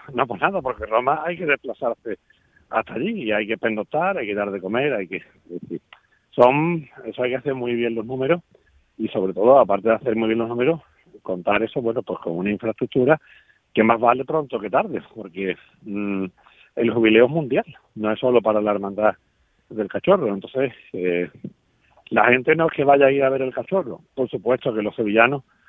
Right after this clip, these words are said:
vamos a ir a verlo y, pues, yo espero estar entre ellos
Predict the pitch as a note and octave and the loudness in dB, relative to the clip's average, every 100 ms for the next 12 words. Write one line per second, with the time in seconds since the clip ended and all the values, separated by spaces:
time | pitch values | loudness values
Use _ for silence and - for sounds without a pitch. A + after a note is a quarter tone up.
0 | - C3 A#2+ A#2+ A#2+ A#2+ A#2 B2+ C#3 F#3+ | -10 4 4 4 2 2 2 2 0 -4
1 | - _ _ _ G#2+ G#2 G2+ G2 G2 G#2+ | -4 _ _ _ -6 -4 -4 -4 -4 -4
2 | A2+ G#2+ - A#2 A2+ A2 A2 C3+ | -4 -4 0 2 2 4 4 4